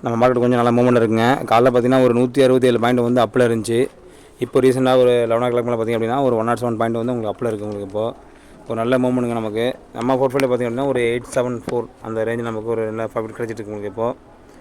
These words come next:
நான் ஒரு செபி அட்வைசர் கிடையாதுங்க. நல்ல செபி அட்வைஸ், அட்வைஸ் கேட்டு கண்டிப்பாக நீங்க ஸ்டாக்ஸ் இன்வெஸ்ட் பண்ணலாம். அதே பார்த்தீங்கன்னா, சமுத்திர மதர்சன்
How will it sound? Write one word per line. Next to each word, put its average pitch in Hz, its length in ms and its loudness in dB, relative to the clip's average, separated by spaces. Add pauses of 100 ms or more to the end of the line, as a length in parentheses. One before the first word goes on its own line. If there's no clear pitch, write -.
(140)
நான் 120 100 -2
ஒரு 117 140 -2
செபி 123 120 -2
அட்வைசர் 123 360 0
கிடையாதுங்க. 113 320 -2
நல்ல 113 180 -4
செபி 113 200 -6
அட்வைஸ், 120 300 -2
அட்வைஸ் 113 180 -6
கேட்டு 123 140 -2
கண்டிப்பாக 113 340 -6
நீங்க 110 120 -8
ஸ்டாக்ஸ் 113 220 -4
இன்வெஸ்ட் 107 140 -8
பண்ணலாம். 110 300 -4 (560)
அதே 123 140 -2
பார்த்தீங்கன்னா, 127 640 0
சமுத்திர 127 440 -2
மதர்சன் 123 320 -4